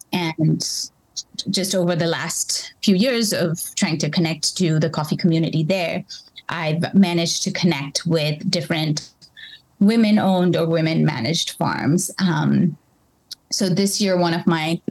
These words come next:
projects that I kinda embarked on was being able to, um, try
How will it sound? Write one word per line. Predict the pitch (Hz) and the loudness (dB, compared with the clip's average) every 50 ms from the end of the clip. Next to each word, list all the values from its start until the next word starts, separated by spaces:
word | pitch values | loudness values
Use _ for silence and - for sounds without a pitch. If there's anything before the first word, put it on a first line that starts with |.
| - _ _ _ _ _ _ _ _ _ - | -12 _ _ _ _ _ _ _ _ _ -6
projects | - 233 233 226 202 202 185 185 - - | -4 -2 0 2 2 0 0 -2 -4 -4
that | - 180 175 151 156 - | -2 -2 -2 -2 -4 -6
I | 165 170 170 170 160 170 165 151 165 - | -6 -4 -2 -2 -2 -2 -2 -2 -4 -4
kinda | - - 175 160 | -2 0 0 2
embarked | 156 - 214 202 180 175 165 165 - - | 4 4 4 4 4 2 -2 -4 -4 -4
on | 143 156 165 156 160 165 | -2 0 0 0 2 2
was | 160 165 170 165 - | 2 0 0 -2 0
being | - 185 175 175 175 | 0 2 2 2 0
able | 139 170 180 165 170 165 | 0 -2 -2 0 -2 -2
to, | 156 - - - 196 180 165 165 160 160 160 151 147 | -2 -4 -4 -2 0 0 2 2 2 0 0 -2 -2
um, | - 180 156 156 151 151 160 - 165 165 151 151 - - _ _ _ _ _ | -4 -4 -2 -2 0 0 0 0 0 0 -2 -4 -8 -20 _ _ _ _ _
try | - - - 202 170 165 160 160 156 - | -8 -4 -4 -2 -2 -2 -2 -2 -2 -2